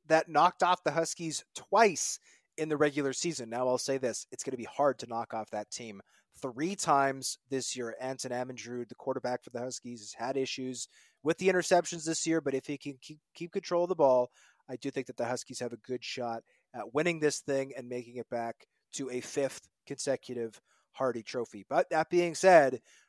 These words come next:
I mean, the, the, the Golden Bears have done a great job of running the ball all year. Matthew Peterson's been spectacular. I was at the game at I G Field a couple weeks ago, and he got hurt. And then Opio Shinubi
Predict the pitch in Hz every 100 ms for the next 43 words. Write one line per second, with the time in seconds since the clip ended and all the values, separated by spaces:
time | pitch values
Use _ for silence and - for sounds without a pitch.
0 | _ 127 135 135 131 131 127 127 127 123
1 | 123 127 143 160 151 151 151 139 127 131
2 | 147 - 143 113 123 170 165 147 147 147
3 | 156 151 147 139 143 147 139 _ _ 135
4 | 139 - 131 139 170 - 160 - 156 -
5 | 151 - 143 143 147 143 143 123 156 170
6 | 156 151 156 143 147 147 135 127 131 131
7 | 127 - 160 156 156 147 143 - 139 135
8 | 143 135 - 175 156 - _ _ _ _
9 | 147 143 139 131 - 165 160 160 151 -
10 | 151 156 147 131